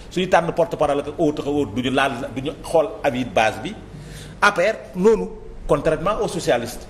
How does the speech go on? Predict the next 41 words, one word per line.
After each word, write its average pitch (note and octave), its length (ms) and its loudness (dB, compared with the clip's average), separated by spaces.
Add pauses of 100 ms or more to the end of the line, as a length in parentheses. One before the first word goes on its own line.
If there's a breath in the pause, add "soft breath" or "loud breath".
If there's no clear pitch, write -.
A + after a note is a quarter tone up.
ñi C3 120 -2
nga D3 80 4
xam C3+ 180 -4
ne E3 80 0
dañuy C#3+ 200 0
consulter E3 420 0
base C#3 280 2
pour B2+ 100 -4
yéeg. A#2+ 200 0 (260 loud breath)
Foofu D3+ 300 2
démocratie D3 500 0
interne C3 320 0
am A#2 180 -6
na, E3+ 100 -2
donc D3+ 260 2 (760)
chef G3 200 2
de F#3 80 0
parti D#3 240 0
bi B2 80 -6
mën D#3 140 -2
na F3 60 2
fa D3 140 2
jóge, B2+ 240 -2 (380)
keneen C#3+ 260 2
hérité A#2+ 300 -2
ko A#2+ 80 -4
mu A2 80 -6
dox. G2+ 160 0 (920 loud breath)
Donc E3 240 0
difficulté G3+ 520 0
boobu F3 280 2
la D3+ 160 -4
A C3 60 0
P B2 160 -2
R - 100 -6
am. E2+ 140 -4 (1700 loud breath)
Maintenant, A3 340 4 (380)
ci A3+ 140 4
ni A#3+ 80 2
muy B3 140 2
doxee, F3 300 2